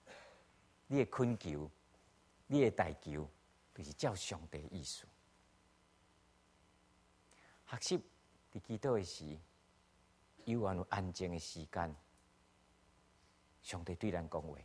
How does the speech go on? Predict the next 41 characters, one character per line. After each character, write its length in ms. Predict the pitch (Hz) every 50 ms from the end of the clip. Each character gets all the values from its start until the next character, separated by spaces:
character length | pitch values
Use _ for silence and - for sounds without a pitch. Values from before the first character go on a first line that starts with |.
| - - - - - - - - - _ _ _ _ _ _ _ _ _ - -
迄 80 | 180
个 80 | 165 143
讲 200 | - 175 160 160
话 120 | 151 147
可 120 | 143 - 170
能 120 | 160 135
是 100 | - 120
一 120 | 101 120
个 60 | 113 131
意 200 | 131 160 143 127
念， 280 | 120 123 120 120 123 - - - - -
迄 80 | 180
个 80 | 170 160
讲 180 | - 175 160
话 80 | 160 151 147 143 127
可 120 | - 180 160
能 80 | 135
是 80 | - 117
一 40 | 101
句 100 | - -
话， 300 | - 160 151 139 127 127
迄 160 | 120 120 120 - - - - - - 175
个 80 | 170 151
讲 200 | - 170 160 156
话 120 | 151 139
可 100 | - 165
能 100 | 156 131
对 140 | - 175 156
上 320 | - - - 101 110 104
帝 300 | - 120 110 107 113 113
话 160 | - 117 113
内 280 | 113 117 107 101 95 92
面 300 | 92 107 104 104 107 104
所 440 | - - - 135 131 131 131 127 131 - -
得 100 | - 117
到 280 | - - - 95 85 76 73 69 - -
的 80 | - -
一 60 | - 80
个 60 | 80
应 100 | - 104 90 85 - 95
允。 100 | 87 76